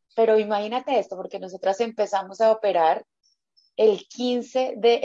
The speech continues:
enero del dos mil veinte. Entonces, se vino todo lo que pasó en el dos mil veinte, realmente operamos,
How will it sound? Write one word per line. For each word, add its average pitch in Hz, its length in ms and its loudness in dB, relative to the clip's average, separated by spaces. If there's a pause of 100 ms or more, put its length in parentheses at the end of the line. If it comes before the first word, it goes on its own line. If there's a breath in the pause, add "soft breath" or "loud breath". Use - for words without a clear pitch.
enero 202 500 -2
del 196 220 0
dos 175 220 -2
mil 160 220 -6
veinte. 147 400 -4 (1400 loud breath)
Entonces, 202 720 0 (420)
se 226 220 2
vino 190 500 -2 (380)
todo 233 280 6
lo 233 140 0
que 226 80 -10
pasó 190 300 -6
en 175 80 -8
el 180 120 -10
dos 190 160 -8
mil 170 180 -16
veinte, 208 440 -2
realmente 185 540 -2
operamos, 190 720 -4